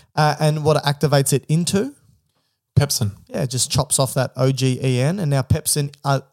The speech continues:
Speaker 1: are those molecular scissors that can chop up the proteins. Now, in the stomach, we've mechanically and chemically digested proteins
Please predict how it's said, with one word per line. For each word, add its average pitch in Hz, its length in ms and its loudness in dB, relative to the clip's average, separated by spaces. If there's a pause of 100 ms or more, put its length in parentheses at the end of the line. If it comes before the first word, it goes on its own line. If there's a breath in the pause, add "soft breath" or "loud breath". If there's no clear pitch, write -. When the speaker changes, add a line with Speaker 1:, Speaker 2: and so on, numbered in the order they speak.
Speaker 1:
are 143 100 2
those 131 220 2
molecular 123 420 -6
scissors 120 340 -4
that 120 140 -2
can 120 100 -6
chop 120 260 -4
up 127 160 -4
the 131 220 -2
proteins. 123 540 -4 (360 loud breath)
Now, 180 420 2
in 165 160 -6
the 151 60 0
stomach, 143 460 -2
we've 147 380 0 (420)
mechanically 143 680 -2
and 135 140 -4
chemically 139 400 0
digested 127 640 -2
proteins - 640 -4